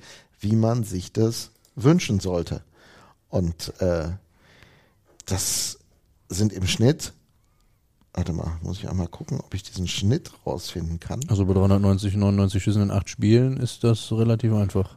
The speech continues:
Speaker 1: Ja.
Speaker 2: Fünfzig.
Speaker 1: Ja.
Speaker 2: Wie viele davon aufs Tor gingen, keine Ahnung.
Speaker 1: Naja, auf jeden Fall ist es auf dem Weg. Das muss man mal sagen.
Speaker 2: Ja. Und jetzt stellt sich natürlich nur die Frage, wie macht man das? <laughs> Also wie hat er das gemacht, damit wir es weitermachen können?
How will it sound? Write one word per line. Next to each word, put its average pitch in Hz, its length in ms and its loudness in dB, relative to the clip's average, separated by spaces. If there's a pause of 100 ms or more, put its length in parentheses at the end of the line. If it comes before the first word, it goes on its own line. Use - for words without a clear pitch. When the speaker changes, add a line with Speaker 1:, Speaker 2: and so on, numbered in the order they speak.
Speaker 1:
Ja. 82 160 -6 (300)
Speaker 2:
Fünfzig. - 540 0 (240)
Speaker 1:
Ja. - 160 -6 (240)
Speaker 2:
Wie 104 100 0
viele 101 220 4
davon 98 300 4
aufs 95 180 0
Tor 110 220 2
gingen, 117 420 2
keine 104 220 2
Ahnung. 92 200 0 (240)
Speaker 1:
Naja, 104 180 -4 (200)
auf - 160 -8
jeden 143 160 0
Fall 127 180 -6
ist 113 100 -6
es 104 60 -8
auf 104 80 -4
dem 98 120 0
Weg. 76 260 -8 (460)
Das - 140 -10
muss - 160 -10
man - 120 -6
mal 127 140 -4
sagen. 101 200 -8 (1080)
Speaker 2:
Ja. 92 260 6 (640)
Und 92 140 0
jetzt 92 160 0
stellt 98 200 4
sich 101 140 2
natürlich 107 320 2
nur 110 100 2
die 110 100 4
Frage, 117 520 2 (1400)
wie 113 140 4
macht 120 240 4
man 98 160 6
das? 90 320 4
<laughs> - 540 6
Also 107 200 8
wie 123 120 12
hat 123 120 8
er 131 80 12
das 101 220 8
gemacht, 98 380 8
damit 127 260 8
wir 120 80 6
es 104 80 2
weitermachen 92 520 2
können? 87 180 -6